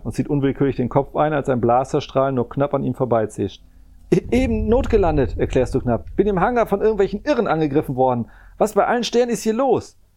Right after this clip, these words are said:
„Mit diesen Irren haben wir es hier auch zu tun“, erwidert der Sergeant. Er wendet sich von dir ab und feuert mit seinem Blastergewehr eine Salve in den Flur. Dann rutscht er zur Seite. „Setz dich hier hin und halt die Typen da hinten unter Beschuss. Ich flankiere sie.“ Er deutet mit einem Hand-, einer, mit einer Handbewegung an,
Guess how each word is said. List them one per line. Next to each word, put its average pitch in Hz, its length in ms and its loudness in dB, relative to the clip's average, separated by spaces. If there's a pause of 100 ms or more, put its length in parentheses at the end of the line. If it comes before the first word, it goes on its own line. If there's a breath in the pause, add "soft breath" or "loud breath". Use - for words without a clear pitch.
(380)
„Mit 117 180 0
diesen 143 200 2
Irren 170 260 4
haben 160 160 4
wir 156 80 4
es 147 100 0
hier 147 140 6
auch 151 120 2
zu 151 100 -2
tun“, 113 360 0
erwidert 110 280 0
der 113 100 -2
Sergeant. 110 540 0 (380 loud breath)
Er 123 80 0
wendet 147 200 0
sich 143 140 -4
von 135 140 0
dir 123 140 2
ab 151 120 0
und 135 100 -2
feuert 139 280 0
mit 123 100 -2
seinem 120 200 0
Blastergewehr 131 680 0
eine 123 120 -2
Salve 117 280 0
in 120 60 -2
den 117 100 -2
Flur. 107 500 -2
Dann 123 160 0
rutscht 127 240 -2
er 135 100 0
zur 127 140 -4
Seite. 107 400 0 (400)
„Setz 160 220 0
dich 175 120 0
hier 160 80 2
hin 175 120 2
und 180 100 0
halt 160 160 2
die 156 100 -4
Typen 170 260 -2
da 151 80 2
hinten 160 180 -2
unter 151 180 0
Beschuss. 151 460 -2 (240 loud breath)
Ich 156 160 -2
flankiere 160 460 2
sie.“ 98 280 -4 (340)
Er 123 120 0
deutet 147 200 2
mit 135 120 -2
einem 120 160 0
Hand-, 156 400 -2
einer, 131 240 0
mit 135 280 -2
einer 135 220 0
Handbewegung 143 560 -2
an, 151 280 -2